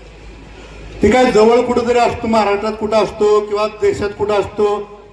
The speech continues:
भारतात कुठं असतो, तर मी येऊ शकलो असतो. तिथनं महाराज काय टू व्हीलर येत नाही हो, फोर व्हीलर येत नाही. माझी अडचण अशी झाली होती. माझं नशीब चांगलं महाराज, तुमचं नाही, माझं नशीब चांगलं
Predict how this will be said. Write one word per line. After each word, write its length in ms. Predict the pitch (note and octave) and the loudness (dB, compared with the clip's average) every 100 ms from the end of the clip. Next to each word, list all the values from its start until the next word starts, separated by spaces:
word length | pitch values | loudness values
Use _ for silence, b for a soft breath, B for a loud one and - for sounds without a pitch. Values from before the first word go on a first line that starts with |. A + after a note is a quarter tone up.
| - | -12
भारतात 340 | F3+ F3+ - G#3+ | -8 -6 -4 -6
कुठं 320 | A3 A3+ G#3+ | -4 0 0
असतो, 140 | - G#3+ | -2 -8
तर 40 | |
मी 180 | A3+ A3+ | -8 -10
येऊ 120 | B3+ | -10
शकलो 320 | C4 C4+ B3 A3+ | -4 -4 -2 -4
असतो. 260 | - - - - - A3+ - - A3+ - - - - - - E3+ F3 - - - | -6 -18 -20 -20 -20 -20 -20 -20 -20 -20 -20 -20 -20 -20 -20 -20 -20 -20 -20 -4
तिथनं 260 | G3 G#3 A3+ | -2 2 4
महाराज 300 | A#3 G#3+ A3 | 4 4 2
काय 220 | - A#3 A#3 | 0 -2 0
टू 120 | A#3 | -4
व्हीलर 260 | A#3 A3+ | -2 0
येत 160 | A#3 A#3 | 0 -2
नाही 160 | A3 F#3 | -2 -2
हो, 80 | A#2+ - - - - - - - - - - - - - | -4 -10 -18 -20 -20 -20 -20 -20 -20 -20 -20 -20 -20 -4
फोर 140 | E3+ A3 | 2 2
व्हीलर 280 | B3 A#3 A#3 | 4 2 2
येत 200 | A#3 - | 2 -2
नाही. 180 | F#3 D#3 - - - - - - - - - - | -6 -10 -16 -20 -20 -20 -20 -20 -20 -20 -20 -10
माझी 220 | F3+ G3+ B3 | -4 0 2
अडचण 440 | G#3+ G3+ - B3+ | 2 2 2 0
अशी 220 | A#3 A#3+ | 0 2
झाली 200 | A3 G3+ | 0 2
होती. 220 | F3+ D3+ G3 - - - - - _ - - - - - - | 0 -2 -10 -18 -20 -20 -20 -20 _ -20 -20 -20 -20 -20 -10
माझं 380 | F3 G#3+ G#3+ B3+ | -2 0 2 2
नशीब 280 | B3+ A3+ B3+ | 2 0 -4
चांगलं 320 | B3 A#3 A3+ | -2 -2 0
महाराज, 260 | A3 G#3+ G#3+ | 0 0 -2
तुमचं 400 | A3 G#3 A3+ A3 | -4 -8 -6 -6
नाही, 140 | G3+ | -6
माझं 320 | F#3 F#3+ A3 | -10 -8 -2
नशीब 280 | A3 G#3 - | -2 -4 -8
चांगलं 420 | - E3+ D#3 D3+ | -6 -6 -6 -8